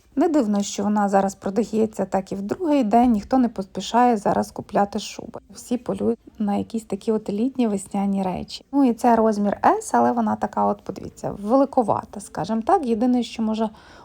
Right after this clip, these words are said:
по рукавчиках видно, що трішечки маловата, трішки короткі рукава,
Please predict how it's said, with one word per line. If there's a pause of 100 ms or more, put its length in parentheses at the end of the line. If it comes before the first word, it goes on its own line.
(120)
по
рукавчиках
видно,
що
трішечки
маловата,
трішки
короткі
рукава,